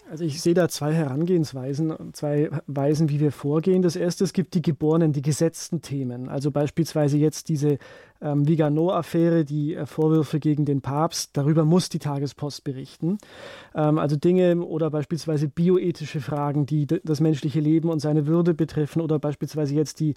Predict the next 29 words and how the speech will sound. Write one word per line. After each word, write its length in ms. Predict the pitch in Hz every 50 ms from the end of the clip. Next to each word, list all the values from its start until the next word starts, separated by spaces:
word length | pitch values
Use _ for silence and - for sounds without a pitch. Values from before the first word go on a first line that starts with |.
| - - - - - -
Diskussion, 720 | - 147 - - 170 151 - - 175 165 160 170 175 170 139
die 200 | 156 160 156 151
der 280 | 156 156 151 147 147 - _ -
Bundesgesundheitsminister 1040 | - 160 160 156 147 - 160 143 160 170 156 160 160 143 - 160 156 156 143 - 160
Spahn 400 | 135 - - - 147 147 156 160
aufgeworfen 680 | 170 180 156 147 - - 156 143 147 147 135 - 151 139
hat, 140 | 151 147 -
die 120 | 156 143
Widerspruchsregelung 1300 | 165 170 170 170 147 - - 156 143 - - - - - 160 147 - - 151 156 156 156 160 151 156 156
bei 100 | 147 151
der 120 | 143 175
Organspende. 800 | 196 156 147 147 135 139 143 - - - 135 131 131 131 156 160 - - - - - - - - - -
Das 140 | - 165 147
sind 160 | 185 185 170
Fragen, 360 | - 165 160 165 175 170 175
die 200 | 151 170 170 160
den 160 | - 160 147
Glauben 440 | 131 151 151 151 165 180 190 190 185
oder 160 | 175 156 156
die 100 | 147 156
Sitten 300 | 143 131 185 190 - 190
unmittelbar 560 | 180 180 175 180 175 175 170 147 151 147 147 143
berühren. 420 | 135 151 143 139 147 156 180 196
Deswegen 420 | 185 160 139 165 160 156 160 151 - - - - -
sind 200 | _ - 165 143
das 160 | 175 160 -
Themen, 380 | - - 165 175 175 170 165 160
die 140 | 135 151 156
sind 500 | 127 160 175 180 160 - - 196 214